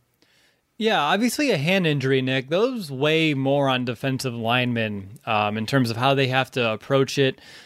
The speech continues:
uh, each and every down. And I think that's a big reason why we saw the dip, even in the games that he was healthy. Um, one area that really didn't go down, though, was his tackling. He rarely missed tackles, and he improved the overall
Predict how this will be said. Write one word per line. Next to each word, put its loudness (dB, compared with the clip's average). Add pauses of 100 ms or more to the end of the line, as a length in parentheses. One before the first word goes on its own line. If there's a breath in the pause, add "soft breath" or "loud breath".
(160 loud breath)
uh, 0
each 0
and 0
every 0
down. 2
And -4
I -6
think 0
that's 2
a -2
big 2
reason 2
why 0
we -4
saw 4 (200)
the 0
dip, 2
even 2
in -2
the 0
games 2
that -2
he -2
was 2 (140)
healthy. 0 (400 loud breath)
Um, -2
one 2
area 2
that 2 (140)
really 0
didn't -2
go 2
down, 2
though, 2
was 0
his -6
tackling. -6
He -4
rarely 2
missed 0
tackles, -2
and -4
he -2
improved 0
the 2
overall 4